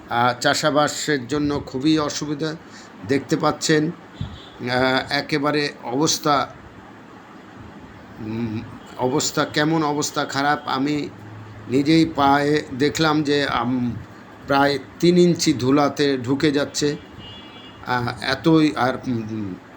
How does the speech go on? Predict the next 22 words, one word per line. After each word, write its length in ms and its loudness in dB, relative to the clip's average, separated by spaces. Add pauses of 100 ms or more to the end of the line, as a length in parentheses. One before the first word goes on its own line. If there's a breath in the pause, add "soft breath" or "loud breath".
(480)
এই 180 4
বিকালেও 600 2
এই 460 2
ধুলা 500 2 (300)
এমন 400 2
গরম, 420 4
উত্তপ্ত, 680 0 (1040 loud breath)
যার 200 2
ফলে 400 -2 (480)
মানুষ, 580 2 (160)
উম, 340 0 (340)
বিকালে 680 0 (560)
ছাড়া 400 0 (580)
বের 200 4
হচ্ছে 340 0
না, 160 0
খুব 280 0 (100)
কম। 280 0 (360 loud breath)
সকালের 540 -2
দিকে 280 -4
খুব 360 -4
জরুরি 400 -2